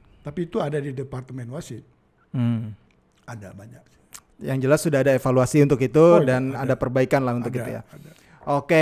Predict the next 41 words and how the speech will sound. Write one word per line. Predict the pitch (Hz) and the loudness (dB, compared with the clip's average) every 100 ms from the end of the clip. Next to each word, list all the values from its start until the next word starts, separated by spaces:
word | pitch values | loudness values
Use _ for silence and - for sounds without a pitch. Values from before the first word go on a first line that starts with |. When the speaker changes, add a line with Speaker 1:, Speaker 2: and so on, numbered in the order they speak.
| 156 | 4
Speaker 2:
itu | 160 170 | 2 6
dia | 175 175 | 8 8
tadi | 165 180 | 8 10
Speaker 1:
Nah, | 180 | 8
Speaker 2:
skorer. | - 175 190 190 | 8 12 12 12
Speaker 1:
tapi | - 294 | 10 6
juga | 175 175 170 | 6 4 4
di | 160 | 2
Liga | 165 151 | 2 4
Speaker 2:
Hah? | 139 185 | 6 4
Speaker 1:
satu, | 214 127 127 170 302 - | 4 -4 -4 -4 -6 -8
Speaker 2:
Hah? | - 127 196 - _ _ | -2 2 2 0 _ _
Speaker 1:
kita | 147 147 247 277 | -10 -2 0 2
kan | 349 320 | 0 -2
juga | - 170 165 175 147 | -4 -4 0 0 0
ada | 143 | -4
perubahan | 135 131 147 285 | -6 0 2 2
sekarang | 269 196 147 131 120 127 - _ _ _ | 2 -2 -4 -8 -14 -20 -20 _ _ _
dalam | 143 160 | 0 0
menghadapi | 151 147 143 151 | 2 0 0 -2
fase-fase | 143 151 139 147 151 143 | -4 -4 -4 -2 -2 -2
terakhir. | 139 170 | 4 8
Speaker 2:
Yes, | 220 214 170 - | 10 10 8 2
betul, | 156 147 165 143 | -4 0 4 6
Speaker 1:
Kita | 139 | 6
Speaker 2:
ada | 151 | 8
Speaker 1:
tambah | 226 - | 8 8
Speaker 2:
tambahan | 208 160 | 8 8
Speaker 1:
dua | 147 | 8
Speaker 2:
wasit. | - 151 | 6 4
Speaker 1:
wasit | 139 | 4
lagi. | 160 135 120 - - | 0 -8 -10 -14 -14
Speaker 2:
Oke, | 123 120 | -10 -2
walaupun | 143 165 175 233 | 6 8 8 6
masih | 247 185 160 | 4 4 4
ada | 139 185 | 8 10
lah | 214 | 12
miss-missnya, | 170 160 160 156 190 | 10 6 2 4 4
human | 165 151 151 | 4 2 4
error | 151 156 | 6 8
lah. | 143 113 104 | 6 2 -2